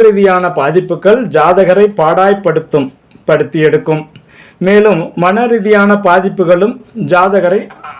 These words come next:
அதிகம் துன்புறுத்தும். மூன்று, குறைவான சம்பளம் வாங்கும் ஆண்களை அறிவது எப்படி? ஒருவரின் ஜாதகத்தில் பத்தாம்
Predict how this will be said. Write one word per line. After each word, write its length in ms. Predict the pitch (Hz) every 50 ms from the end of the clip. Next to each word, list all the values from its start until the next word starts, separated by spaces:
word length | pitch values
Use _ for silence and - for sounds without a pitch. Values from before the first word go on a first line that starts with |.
| - - 170
அதிகம் 360 | 165 165 196 208 196 220 226 214
துன்புறுத்தும். 640 | 190 160 160 156 165 151 151 - - 175 160 160 160 - - _ _ _ - - - - _ - 160
மூன்று, 360 | 165 170 170 156 - 160 160 160 160 - - - _ _ _ _ _ _ _ _ _ _ - - -
குறைவான 460 | 185 202 226 226 220 220 220 214 220 247 247 -
சம்பளம் 360 | 196 185 190 208 208 202 196 190
வாங்கும் 320 | 180 175 175 180 190 202 202 - 165 175
ஆண்களை 340 | 185 185 170 175 170 180 220 - -
அறிவது 340 | 165 170 180 170 165 160 190 170
எப்படி? 360 | 151 127 - 165 160 160 165 165 - - - - _ _ _ - - - _ _ -
ஒருவரின் 420 | - 240 262 254 247 226 226 214 175 196
ஜாதகத்தில் 640 | 190 202 240 269 247 240 233 - - 233 208 165 165 - - - -
பத்தாம் 440 | 269 262 - - 240 240 247 240